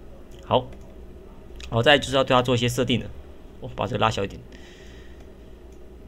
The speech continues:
那我们就看到画面右下角的属性视窗，稍等一下哦。好，那首先呢，我们先来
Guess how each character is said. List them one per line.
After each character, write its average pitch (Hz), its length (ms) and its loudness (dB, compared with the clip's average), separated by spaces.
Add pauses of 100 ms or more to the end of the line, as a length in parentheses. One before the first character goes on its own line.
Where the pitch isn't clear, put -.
(960)
那 104 100 -2
我 101 60 2
们 98 80 0
就 117 340 8 (540)
看 123 160 0
到 120 140 10
画 139 160 4
面 139 200 2
右 147 80 4
下 131 140 4
角 104 140 2
的 98 120 0
属 101 220 -6
性 127 180 -2
视 123 160 -2
窗， 123 300 2 (2750)
稍 113 160 -6
等 101 100 0
一 98 60 -2
下 117 220 4
哦。 113 240 2 (1900)
好， 120 200 2 (540)
那 135 100 0
首 110 100 2
先 165 160 4
呢， 185 100 8
我 135 120 6
们 104 100 0
先 131 100 0
来 120 220 8